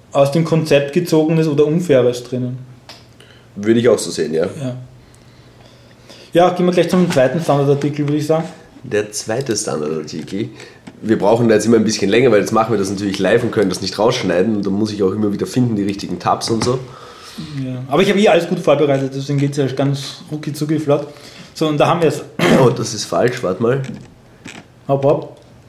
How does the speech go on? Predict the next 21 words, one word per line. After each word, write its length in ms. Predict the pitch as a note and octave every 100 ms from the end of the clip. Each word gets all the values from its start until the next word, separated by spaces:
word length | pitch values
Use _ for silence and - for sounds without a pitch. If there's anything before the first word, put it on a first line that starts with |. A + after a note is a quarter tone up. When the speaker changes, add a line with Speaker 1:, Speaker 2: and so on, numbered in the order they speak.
| - - -
Speaker 1:
Ah, 720 | D3+ E3 E3+ E3 D#3 D3 C3
da 60 |
ist 160 | C3 A#2+
er 60 | A#2
schon. 200 | A2+ A2+ - - -
Speaker 2:
Da 140 | F#2+ F#2+
ist 180 | E2+
er 120 | E2+ D#2+
schon. 280 | E2 C2+ - - - _ _ - - - - - - - - - - - - - _ - - - - - - - - - - - - - _
Speaker 1:
Ja, 760 | F3 G3 G3+ F3 D3+ C3+ B2 - - - - - - -
Sebi 320 | - F3+ G#3
am 120 | G#3+
Longboard, 420 | F#3 E3 F#3 A3+ B3+
Sebi 220 | F3+ F3+
ist 80 | F#3
in 60 |
der 100 | F#3+
Zeitung, 460 | F#3+ C#3+ C#3+ G#3 G#3
also 160 | C3 C#3
in 440 | D#3 C#3+ - D#3+
der, 120 | E3+